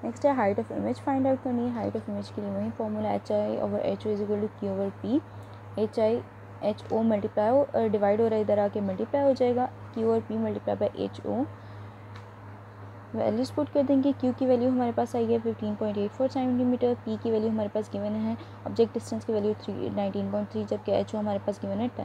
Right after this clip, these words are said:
थर्टीन पॉइंट टू। जब हम इसको multiply करेंगे, अ, इन दोनों को divide करने को multiply करेंगे, तो एचआई हमारे पास, ये height of image हमारे पास टेन पॉइंट एट सेंटीमीटर आ जाएगा। next है एचआईएट टू पी, यानी इसका B part है कि टू पी पे find out करनी है।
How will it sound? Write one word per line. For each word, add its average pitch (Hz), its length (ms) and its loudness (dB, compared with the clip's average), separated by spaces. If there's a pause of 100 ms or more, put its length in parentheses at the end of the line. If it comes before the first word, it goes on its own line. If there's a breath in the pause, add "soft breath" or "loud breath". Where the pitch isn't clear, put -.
(180)
थर्टीन 190 280 -2
पॉइंट 185 240 -6
टू। 185 120 -4 (520 loud breath)
जब 220 120 -4
हम 240 140 0
इसको 233 220 -4
multiply 220 500 0
करेंगे, 220 420 0
अ, 220 180 -2
इन 214 260 -2
दोनों 214 160 -2
को 220 80 0
divide 208 280 2
करने 208 160 -4
को 208 100 -4
multiply 208 400 0
करेंगे, 202 300 -2
तो - 80 -2
एचआई 202 400 0
हमारे 196 260 0
पास, - 320 -2 (360 loud breath)
ये 220 60 -2
height 196 220 2
of 208 160 -6
image 202 220 -2
हमारे 196 200 -2
पास 208 200 -6
टेन 196 140 -4
पॉइंट 202 280 -8
एट 202 160 -6
सेंटीमीटर 226 440 -4
आ 208 120 0
जाएगा। 208 280 -2
next 208 280 -2
है - 220 0
एचआईएट 208 500 0 (160)
टू 240 120 4
पी, 180 360 -6
यानी 196 140 0
इसका 214 180 -2
B 190 180 -2
part 202 260 2
है 208 120 2
कि 226 200 0 (380 loud breath)
टू 220 100 0
पी 202 140 -2
पे 208 140 -2
find 190 280 -2
out 185 180 0
करनी 185 200 -4
है। 190 200 -2